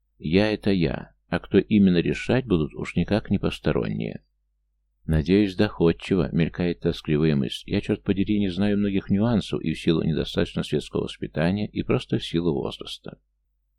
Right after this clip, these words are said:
А жизненный опыт из другого времени и другого круга общения, будь он даже с приличным пониманием прикладной психологии,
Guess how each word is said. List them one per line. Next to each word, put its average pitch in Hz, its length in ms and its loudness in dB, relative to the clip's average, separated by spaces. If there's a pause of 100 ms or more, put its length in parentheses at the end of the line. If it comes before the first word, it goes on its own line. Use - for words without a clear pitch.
(240)
А 87 160 0
жизненный 131 460 4
опыт 143 400 2
из 98 200 -2
другого 113 400 4
времени 107 460 4
и - 40 -2
другого 92 400 2
круга 92 340 0
общения, 120 440 0
будь 101 200 0
он 101 160 2
даже 98 280 -2
с - 80 -18
приличным 98 420 -2
пониманием 98 480 2
прикладной 90 440 -2
психологии, 57 760 -6